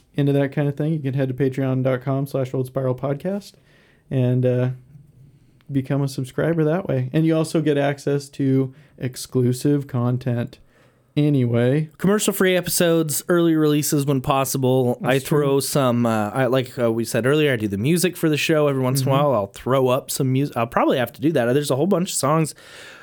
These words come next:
Speaker 2: I was going through a bunch of the old episodes looking for clips and everything, and, um, there's a bunch of songs that I, I'll do the whole, you know, three, five minutes of a song, and I'll only put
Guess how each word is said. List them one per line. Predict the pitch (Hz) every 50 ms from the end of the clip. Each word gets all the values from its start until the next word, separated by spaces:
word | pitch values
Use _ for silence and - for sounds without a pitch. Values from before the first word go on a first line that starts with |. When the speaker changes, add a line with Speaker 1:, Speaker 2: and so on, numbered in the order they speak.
| - -
Speaker 2:
I | - 139
was | 135 123 -
going | - 156 151 147
through | 135 - 156 147 143
a | 135
bunch | 139 147 139 135 147
of | 143 135 127 131 131 127
the | 139 135
old | 143 143 135 139
episodes | 143 - - 165 - - 156 143 135 131 131 123 - - _ _ -
looking | 160 156 - 151 131
for | - 131
clips | 127 - - 160 175 175 - - 165
and | 156 147
everything, | 143 147 143 147 143 - 160 156 156 147
and, | 135 131 123 - - - - - - - - - - -
um, | - 143 131 120 120 110 98 90 90 - _ _ -
there's | 151 143 135
a | 123
bunch | 131 190 254 -
of | 254 -
songs | - 131 123 143 185 214 190 - - - - _ _ _ -
that | 151 156 147 139
I, | 135 139 147 147 -
I'll | 135 143 165 180
do | 165 139 139 165 233 294 180
the | 113 101
whole, | 101 139 170 190 190 175 170 160 147 139 139 131 131 127 - _ _ _ _ _ _ -
you | 156 143
know, | 127 117 123 123 - -
three, | - - 170 170 160
five | - 170 151 147 139 139
minutes | 151 156 151 143 -
of | 143 127
a | 131
song, | 123 - 175 165 180 190 190 160
and | 127 123
I'll | 123
only | 127 135 151 156 131
put | 131 - 151 185 208 - - -